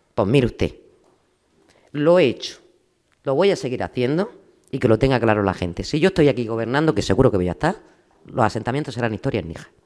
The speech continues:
Y si alguien dice que mira para otro lado, pues mire usted, nunca he mirado para ningún lado. Yo lo que digo lo hago. Y ahí está la primera prueba.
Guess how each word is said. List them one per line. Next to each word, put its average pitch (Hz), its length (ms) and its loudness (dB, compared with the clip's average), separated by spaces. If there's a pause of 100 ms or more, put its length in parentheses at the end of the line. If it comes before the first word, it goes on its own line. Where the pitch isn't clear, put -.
(1800)
Y 131 100 -2
si 180 100 4
alguien 202 240 6
dice 143 280 6
que 131 120 0
mira 156 220 4
para 123 120 4
otro 139 140 2
lado, 170 200 4
pues 120 120 2
mire 127 140 2
usted, 117 340 -4
nunca 160 520 0
he 156 120 4
mirado 156 300 2
para 147 120 -2
ningún 135 300 -6
lado. 95 200 -6 (1000)
Yo 131 160 0
lo 151 100 4
que 139 80 4
digo 180 160 2
lo 110 140 4
hago. - 180 -10 (1500)
Y 123 100 -4
ahí 123 140 0
está 151 160 -2
la 135 80 0
primera 104 260 -6
prueba. - 220 -16